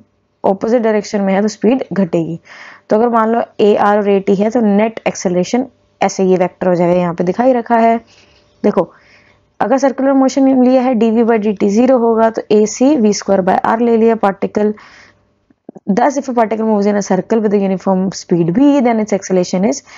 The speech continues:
और एसी होता है वी स्क्वायर by R, ठीक है?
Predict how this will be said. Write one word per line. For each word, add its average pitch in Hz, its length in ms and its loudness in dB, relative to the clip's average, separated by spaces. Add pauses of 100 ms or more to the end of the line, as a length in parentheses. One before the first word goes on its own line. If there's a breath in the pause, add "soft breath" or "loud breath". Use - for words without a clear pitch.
(260 loud breath)
और - 60 -2
एसी 214 680 0 (420 soft breath)
होता 190 220 2
है 220 140 0
वी 190 200 0
स्क्वायर 175 340 -2
by 190 220 2 (440)
R, 156 140 -2 (320)
ठीक 320 200 -2
है? 190 180 0